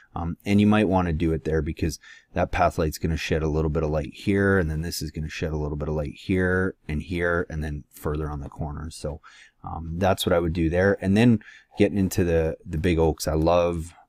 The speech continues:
um, the giant oaks you have on the property. Now, ideally, the way I would do this is I would have probably, um, one to two accent lights down below here, fairly close to the trunk, that really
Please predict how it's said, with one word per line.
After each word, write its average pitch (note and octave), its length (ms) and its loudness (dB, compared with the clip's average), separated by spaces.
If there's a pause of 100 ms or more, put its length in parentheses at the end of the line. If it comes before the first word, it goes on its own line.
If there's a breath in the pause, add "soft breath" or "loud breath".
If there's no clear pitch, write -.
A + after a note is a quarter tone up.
um, F2+ 280 -6
the D#2 40 -8
giant E2 300 -2
oaks F2+ 240 -2
you E2+ 60 2
have F2+ 200 2
on F#2+ 80 2
the F#2 80 2
property. A2 640 4 (720)
Now, F2+ 280 4
ideally, A#2+ 540 12
the G#2 120 8
way G2 220 10
I F#2 60 10
would E2+ 160 4
do E2+ 180 2
this E2+ 220 2 (380 loud breath)
is E2+ 180 2
I F2+ 100 10
would G2 140 8
have F2+ 380 6 (100)
probably, A2 680 8 (320 loud breath)
um, E2 420 -2 (240)
one G2+ 360 6
to A2 120 2
two F#2+ 560 4
accent E2+ 460 2
lights D#2+ 560 2 (200)
down E2 300 4
below D#2+ 320 6
here, G#2 240 8
fairly G#2+ 340 8
close F#2+ 340 2
to F2 80 0
the E2 80 0
trunk, F2+ 340 -2
that E2 160 2
really F#2 500 8